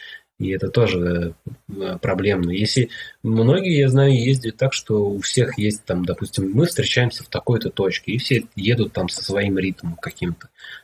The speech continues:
Это может быть как-то по-другому. Хотя тоже ты приедешь первым туда и будешь ждать его там, когда он тебя доедет,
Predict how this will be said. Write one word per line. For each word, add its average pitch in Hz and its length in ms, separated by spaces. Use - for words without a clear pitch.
Это 113 200
может 107 360
быть 101 140
как-то - 260
по-другому. 107 440
Хотя 139 300
тоже - 360
ты - 100
приедешь 127 400
первым 92 300
туда 92 220
и - 20
будешь 117 260
ждать - 320
его 85 120
там, 82 120
когда 95 280
он 117 100
тебя 92 280
доедет, 92 520